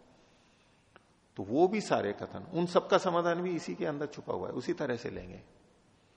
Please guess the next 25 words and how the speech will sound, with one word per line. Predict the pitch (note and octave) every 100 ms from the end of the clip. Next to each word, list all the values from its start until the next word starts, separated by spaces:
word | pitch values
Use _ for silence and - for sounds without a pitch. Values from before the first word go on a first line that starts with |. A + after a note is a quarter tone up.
| _ _ _ _ _ _ -
वो | D#3+
तो | G3+
आलंकारिक | - C3 D3 F#3 F#3+ F#3+ F3
कथन | - C3 A#2
है, | B2+
वो | E3
वास्तव | C#3+ A#2 - - E3
में | E3
ऐसे | E3 C#3 -
जीव | B2 B2 A#2
नहीं | A2+ D3+
थे, | B2+ - F2+ - - _ _ _ _ _ _ -
तो | G#2+
जड़ | C#3 C#3
देवता | A#2 G#2 F#2 G2
हैं, | F2+ F#2+ - - - - - _ _ _ _ -
उनको | C3 C3
केवल | E3 D3 D3+
समझाने | D3+ C3 A2+ A2+ B2 D#3+ F3+
के | F3
लिए | F3 F3
ऐसा | C#3 C#3
कथन | B2+ - A2+
किया | G2+ G2+ G2
गया। | F2 F#2